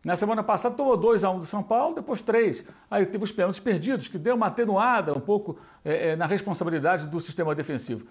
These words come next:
Hoje não, hoje foi uma coisa realmente, é, é, terrível. As coletivas são muito infelizes, muito infelizes. Ele tem insistentemente colocado, apontado o dedo só pros jogadores.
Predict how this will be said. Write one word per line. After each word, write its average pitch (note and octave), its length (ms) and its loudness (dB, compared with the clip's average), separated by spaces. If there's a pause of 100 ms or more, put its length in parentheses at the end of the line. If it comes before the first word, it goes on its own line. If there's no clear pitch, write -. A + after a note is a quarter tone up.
(220)
Hoje A3 240 2
não, C#3+ 240 0
hoje C#3+ 180 -2
foi G3 200 -4
uma F#3+ 120 -2
coisa F3 280 -4
realmente, E3 640 -6 (360)
é, C3+ 280 -6
é, A#2+ 40 -2
terrível. E3+ 460 0
As C#3+ 100 -6
coletivas G3 460 -2
são E3 120 -2
muito G3 440 0
infelizes, D#3+ 600 -6 (240)
muito G#3 300 -2
infelizes. E3 560 -4 (240)
Ele D#3+ 140 -6
tem G3 160 0
insistentemente F#3 640 -4
colocado, F3+ 580 0
apontado D#3 420 0
o D3 40 -4
dedo E3+ 180 0
só G#3+ 160 2
pros G3+ 160 -4
jogadores. D#3+ 580 0